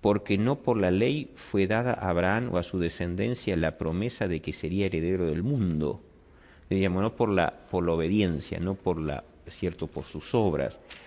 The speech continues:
sino, dice, "sino por la justicia de la fe". Porque si sois,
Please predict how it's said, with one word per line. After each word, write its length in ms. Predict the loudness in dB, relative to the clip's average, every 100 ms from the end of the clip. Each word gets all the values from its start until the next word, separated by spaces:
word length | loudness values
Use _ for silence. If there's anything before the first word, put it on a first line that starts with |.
| -20
sino, 240 | -6 -2 0
dice, 180 | 0 -2
"sino 360 | -2 0 0 2
por 160 | 2
la 120 | 2
justicia 1000 | 0 -4 -8 -10 -6 -6 -4 -2 0 -2 -10 -20 -20 -20 -18 -8
de 240 | 0 2
la 140 | 2
fe". 360 | -2 -2 -4 -4 -18 -20 -20 -20 -20 -20 -6 -2
Porque 260 | 0 0
si 140 | -2 -4
sois, 500 | -2 0 0 -2